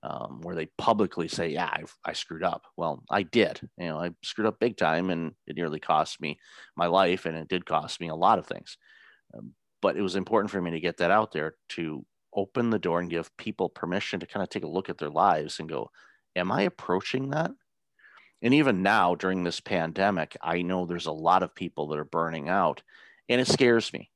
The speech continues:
It really does. And even early on last April, when I'm, and I don't tend to watch the news too much because constant negativity, consuming that is, it strain, it gives you stress and can burn you out just from watching the news.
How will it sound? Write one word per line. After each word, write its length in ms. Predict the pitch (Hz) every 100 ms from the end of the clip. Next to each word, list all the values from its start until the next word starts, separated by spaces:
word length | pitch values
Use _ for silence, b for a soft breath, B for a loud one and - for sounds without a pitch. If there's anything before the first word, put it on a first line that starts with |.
| -
It 100 | 98
really 240 | 104 104
does. 360 | 98 90 78 101
And 100 | 95
even 300 | 107 107 92
early 400 | 107 107 95 92
on 440 | 95 101 90 82 - B B -
last 420 | 87 87 - -
April, 440 | 110 110 90 67 - _ b b b b
when 120 | - 95
I'm, 200 | 90 - - 85 - 90
and 100 | 90
I 80 |
don't 200 | 92 107
tend 200 | - 104
to 60 | 90
watch 280 | 85 90 -
the 100 | 82
news 240 | 82 87
too 120 | -
much 280 | 98 95 -
because 680 | 78 - 82 85 - - - -
constant 420 | 98 90 90 80
negativity, 600 | 82 - - 78 85 85
consuming 640 | 85 80 - 90 87 87
that 260 | 87 87 -
is, 360 | 80 71 73 - B B B
it 180 | 87 - -
strain, 500 | - - 110 98 87
it 140 | 104 113
gives 200 | 131 123
you 60 |
stress 440 | - 117 113 123 110
and 340 | 101 104 98
can 140 | - 92
burn 200 | 110 98
you 80 |
out 200 | 117 120
just 220 | - 92 -
from 240 | 92 92
watching 400 | 92 95 101 85
the 60 | 85
news. 300 | 127 95